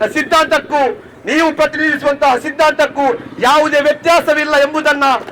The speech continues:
ನೀವುಗಳು ಬಹಿರಂಗವಾಗಿ ಒಪ್ಪಿಕೊಂಡಂತಾಗುತ್ತದೆ. ಆದುದರಿಂದ ನಿಮ್ಮೊಂದಿಗೆ ವಿನಯಪೂರ್ವಕವಾಗಿ ಹೇಳ್ತಾ ಇದ್ದೇವೆ, ಆ ಒಂದು ಶಾಸಕ ನಾಗಲಿಕೆ, ಶಾಸಕ ನಾಗಲಿಕೆ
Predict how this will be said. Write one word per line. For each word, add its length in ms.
ನೀವುಗಳು 840
ಬಹಿರಂಗವಾಗಿ 960
ಒಪ್ಪಿಕೊಂಡಂತಾಗುತ್ತದೆ. 1300
ಆದುದರಿಂದ 540
ನಿಮ್ಮೊಂದಿಗೆ 360
ವಿನಯಪೂರ್ವಕವಾಗಿ 840
ಹೇಳ್ತಾ 260
ಇದ್ದೇವೆ, 580
ಆ 260
ಒಂದು 680
ಶಾಸಕ 420
ನಾಗಲಿಕೆ, 800
ಶಾಸಕ 320
ನಾಗಲಿಕೆ 520